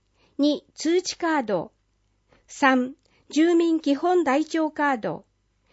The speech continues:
四、国から送付された申請書。通知カード、住民基本台帳カード、国から送付された申請書はお持ちの方のみ。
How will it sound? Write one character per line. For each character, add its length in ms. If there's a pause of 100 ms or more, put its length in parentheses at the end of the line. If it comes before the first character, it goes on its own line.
(240)
四、 340 (300)
国 260
か 140
ら 140
送 240
付 120
さ 180
れ 120
た 180
申 300
請 240
書。 360 (1120)
通 200
知 160
カ 200
ー 100
ド、 320
住 260
民 220
基 160
本 260
台 240
帳 240
カ 200
ー 40
ド、 260 (360)
国 260
か 140
ら 120
送 240
付 120
さ 160
れ 100
た 160
申 300
請 260
書 300 (320)
は 260
お 100
持 140
ち 160
の 140
方 260
の 180
み。 240